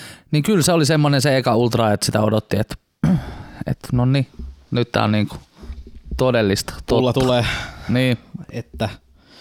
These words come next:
Speaker 1: Mut toi raskausaika on kyllä siitä jännää, että kun siinä on niin paljon asioita tavallaan, mitkä, mitkä, se on niin, niinku tavallaan pienestä kiinni, että se onnistuu niinku kaikki.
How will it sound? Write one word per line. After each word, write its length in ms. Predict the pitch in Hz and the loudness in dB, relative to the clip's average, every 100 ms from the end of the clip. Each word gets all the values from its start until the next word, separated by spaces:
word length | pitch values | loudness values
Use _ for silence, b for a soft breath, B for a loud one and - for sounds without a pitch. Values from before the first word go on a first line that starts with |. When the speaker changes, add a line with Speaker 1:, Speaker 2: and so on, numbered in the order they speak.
| B B B B B B B _ _ _ | B B B B B B B _ _ _
Speaker 1:
Mut 120 | 135 | -2
toi 140 | 151 147 | 2 2
raskausaika 640 | 214 - 147 127 127 127 | 2 0 0 2 2 0
on 80 | 123 | 2
kyllä 120 | 127 | 0
siitä 320 | 156 143 120 | 2 2 2
jännää, 340 | 117 113 107 | 2 2 2
että 100 | 110 | 0
kun 100 | - | -2
siinä 200 | 123 147 135 | 0 2 2
on 60 | |
niin 200 | 196 277 | 2 2
paljon 300 | 156 143 123 | 2 2 2
asioita 400 | 139 131 107 107 | 2 2 0 0
tavallaan, 420 | 104 104 101 104 | 2 2 2 2
mitkä, 260 | 107 107 107 | 2 0 -2
mitkä, 380 | - 113 - 98 - - B B B | 0 -2 0 -4 -4 -20 B B B
se 120 | - | -2
on 100 | 139 | 2
niin, 220 | 160 180 139 - _ _ 120 | 2 2 -2 -10 _ _ -2
niinku 200 | 131 127 | 0 0
tavallaan 480 | 131 131 127 120 - 55 53 - _ _ _ | 2 2 2 0 -2 -10 -16 -18 _ _ _
pienestä 420 | 156 156 131 117 117 | 0 2 2 0 -2
kiinni, 360 | 123 120 110 | 0 0 2
että 140 | 107 - | 0 0
se 100 | - | 0
onnistuu 500 | 120 113 107 - 73 | 0 0 -2 0 0
niinku 240 | 78 104 | 0 -2
kaikki. 600 | - 113 110 - 113 - | -2 -4 -4 -8 -10 -10